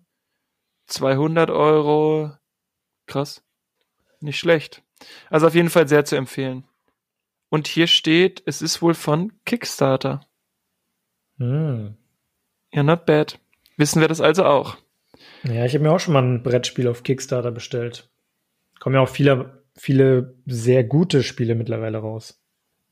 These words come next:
Speaker 2: Auch solche, die dann in den Brettspiel-Top Ten Charts ziemlich weit oben sind. Ich, ich überlege die ganze Zeit, was Brass heißt. Das ist ja auch irgendwie so ein, so ein Metall, ne?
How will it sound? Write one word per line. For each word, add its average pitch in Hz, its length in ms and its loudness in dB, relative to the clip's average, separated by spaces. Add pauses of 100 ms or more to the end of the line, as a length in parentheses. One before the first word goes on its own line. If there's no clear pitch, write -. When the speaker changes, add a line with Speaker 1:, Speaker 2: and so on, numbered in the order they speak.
(180)
Speaker 2:
Auch 127 180 -4
solche, 131 320 4
die 127 100 0
dann 127 180 2
in 123 140 0
den 120 460 -2 (500)
Brettspiel-Top 135 1120 0
Ten 139 300 2
Charts 127 840 -2
ziemlich 127 300 -2
weit 123 120 2
oben 123 280 -4
sind. 113 380 -10 (460)
Ich, - 300 -14
ich - 100 -12
überlege 139 260 2
die 165 60 -2
ganze 170 160 2
Zeit, 156 100 4
was - 200 -2
Brass 135 400 0
heißt. 135 300 0
Das 117 60 -2
ist 123 60 2
ja 131 80 8
auch 143 60 2
irgendwie 131 220 2
so 127 120 4
ein, 123 220 2
so 120 80 2
ein 120 80 2
Metall, 117 460 0
ne? 127 280 -4